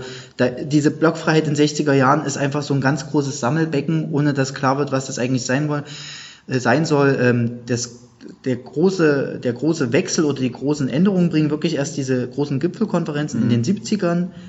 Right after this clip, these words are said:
Speaker 1: weil die ganz klar begründen, wir, wir machen jetzt eine Bewegung daraus, einen richtigen Zusammenschluss. Es gibt ein Ko-, äh,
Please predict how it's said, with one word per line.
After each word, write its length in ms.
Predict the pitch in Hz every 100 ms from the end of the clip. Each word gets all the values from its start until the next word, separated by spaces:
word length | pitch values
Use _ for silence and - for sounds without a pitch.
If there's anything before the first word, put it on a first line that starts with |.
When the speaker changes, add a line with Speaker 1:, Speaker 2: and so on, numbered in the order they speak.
| - -
Speaker 1:
weil 180 | 104
die 360 | 104 143 190 208
ganz 340 | 165 156 175 -
klar 180 | 143
begründen, 520 | 139 135 147 160 135 120
wir, 100 | 117 120 117 - -
wir 100 | 123
machen 240 | 120 120 135
jetzt 200 | 123 131
eine 80 | 113
Bewegung 420 | 107 117 185 196
daraus, 480 | 185 175 185 196 -
einen 100 | -
richtigen 720 | 139 - 139 127 - 127 120
Zusammenschluss. 800 | - 117 120 196 - 185 185 -
Es 140 | -
gibt 320 | 143 - -
ein 80 | 120 - -
Ko-, 180 | -
äh, 40 | 135